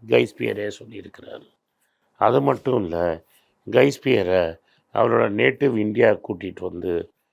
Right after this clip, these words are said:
பல இடத்துல இன்ட்ரடியூஸ் பண்றாரு. இங்க தக்ஷிணா ஃபவுண்டேஷன்னு ஒண்ணு மோனிஷ் பப்ராய் நடத்துறாரு. அதுலயும்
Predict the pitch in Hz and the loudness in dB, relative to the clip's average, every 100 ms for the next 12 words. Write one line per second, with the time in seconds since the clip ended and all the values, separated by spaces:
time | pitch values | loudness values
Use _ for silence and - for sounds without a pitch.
0 | _ _ - 113 120 123 120 120 131 120 | _ _ 0 4 6 6 4 0 0 0
1 | 107 110 107 95 - _ 87 - 92 85 | 0 0 0 0 -10 _ _ -12 -10 -4
2 | 85 90 110 127 _ _ - _ _ 120 | -4 -4 -8 -10 _ _ -20 _ _ -4
3 | 120 120 107 110 - 143 139 123 117 113 | 0 2 2 -2 -2 2 2 0 -6 -6
4 | 104 95 - 104 90 90 87 82 _ _ | -6 -6 -8 -12 -8 -8 -8 -10 _ _
5 | _ _ 117 113 113 110 107 107 117 - | _ _ -8 -4 -2 -2 -2 -2 -4 -4
6 | 107 98 101 98 90 90 85 85 82 92 | -4 -4 -2 -2 -2 -8 -8 -8 -8 -12
7 | _ _ _ _ _ 98 107 117 92 95 | _ _ _ _ _ -2 0 2 2 2
8 | 110 98 76 | 0 0 -4